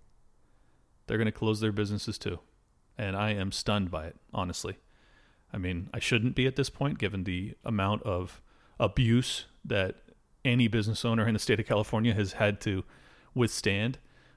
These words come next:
But it's getting to the point that, like, you're gonna have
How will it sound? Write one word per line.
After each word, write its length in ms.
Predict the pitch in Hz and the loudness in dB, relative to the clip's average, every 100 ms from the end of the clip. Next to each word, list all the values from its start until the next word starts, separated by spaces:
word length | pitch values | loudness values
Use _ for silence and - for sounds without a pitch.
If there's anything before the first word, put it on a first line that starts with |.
| - | -8
But 120 | 107 | 0
it's 140 | 131 - | 0 2
getting 320 | 139 117 107 | 2 4 2
to 100 | - | -2
the 100 | 98 | -4
point 340 | - 104 98 | 0 -2 -2
that, 180 | 101 90 | -4 -4
like, 340 | 95 85 - - - - | -4 -10 -12 -20 -20 -12
you're 160 | 123 143 | -2 4
gonna 180 | 147 117 | 4 6
have 320 | 113 95 | 4 0